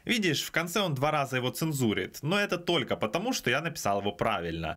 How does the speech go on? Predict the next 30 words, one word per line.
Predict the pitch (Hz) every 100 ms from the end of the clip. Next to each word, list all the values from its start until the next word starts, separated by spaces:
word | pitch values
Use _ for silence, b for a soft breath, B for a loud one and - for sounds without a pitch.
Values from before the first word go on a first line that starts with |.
| _
Если | 175 202 160
«и» | 165 180 147
заменить | 107 104 107 110
на | 143
«е» | 170 208 233 220 214
или | 269 202 113 -
«о» | 147
заменить | 110 104 101 101 -
на | 143
«а», | 196 220 214 208
то | - 294
все | 240 175
нормально, | 143 107 92 87 107
это | 190 170
не | 110 98
маты. | 87 82 - 87 - _ _
Получается, | 170 214 247 220 175
что | 165 147
эти | 135
фильтры | 135 156 143 135 139
мата | 180 214 165 143 113
вообще | 110 110 - 120
не | 113
тестировались, | 107 107 - 113 107 90 87 85
их | 147 -
просто | 220 208 -
сразу | - 143 131
вкинули | 104 - 117 104 95
в | 87
клиент. | 107 107 90 80 76